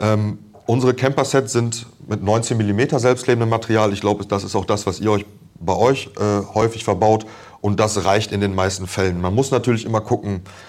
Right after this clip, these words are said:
wenn die Person mit dem Van gerne im tiefsten Winter nach Lappland möchte, um die Polarlichter zu sehen, bei minus vierzig Grad draußen,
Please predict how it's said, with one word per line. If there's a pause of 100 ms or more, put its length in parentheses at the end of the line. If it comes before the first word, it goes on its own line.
(320)
wenn (800)
die
Person
mit
dem
Van
gerne
im
tiefsten
Winter
nach
Lappland
möchte,
um
die
Polarlichter
zu
sehen,
bei
minus
vierzig
Grad
draußen,